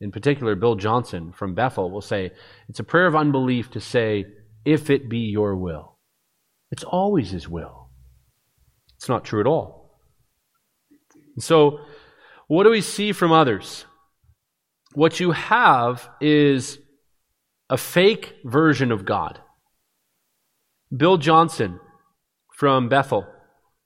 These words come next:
uh, in a book that now has been edited to not have this quote, and he speaks out the side of his mouth on this issue a great deal because so many people have made noise about it,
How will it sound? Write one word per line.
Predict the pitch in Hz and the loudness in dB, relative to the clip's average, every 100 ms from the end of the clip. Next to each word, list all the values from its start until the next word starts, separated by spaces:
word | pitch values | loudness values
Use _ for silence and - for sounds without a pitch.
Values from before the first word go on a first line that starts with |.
| _ 117 | _ -8
uh, | |
in | 107 131 139 | -4 0 0
a | 123 | 2
book | 156 190 - | 2 2 2
that | 139 139 | -2 0
now | 160 202 | 2 2
has | 175 | 2
been | 160 160 170 | -2 -2 0
edited | 180 151 104 104 120 | 0 0 -2 -4 -4
to | |
not | 127 151 - | 4 4 4
have | 139 117 | 0 0
this | 107 - | -4 -10
quote, | - - 117 104 - - _ _ 117 | -8 0 2 2 -4 -14 _ _ -10
and | 117 110 107 98 - - | -6 -4 -6 -8 -14 -12
he | 113 | -10
speaks | - 147 143 139 | -6 -4 -2 0
out | 113 | -2
the | 113 | -4
side | - 120 117 | -4 -2 0
of | 107 | -2
his | 104 107 | -4 -4
mouth | 110 107 - | -2 -2 -4
on | 104 | -6
this | 101 - | -6 -8
issue | 123 - - 104 98 98 _ _ _ _ - | -10 -10 -4 -4 -4 -8 _ _ _ _ -8
a | 110 | -2
great | 117 110 101 | 0 0 -2
deal | 107 110 101 | -2 0 0
because | 98 98 107 92 - - | -4 -4 -4 -4 -12 -12
so | - 110 | -4 -2
many | 98 | -2
people | 95 127 110 107 | -4 -6 -2 -2
have | 98 95 | -2 -4
made | 95 92 | -6 -6
noise | 95 101 107 113 95 | -4 -2 0 -2 -4
about | 82 - - | -8 -10 -10
it, | 92 | -12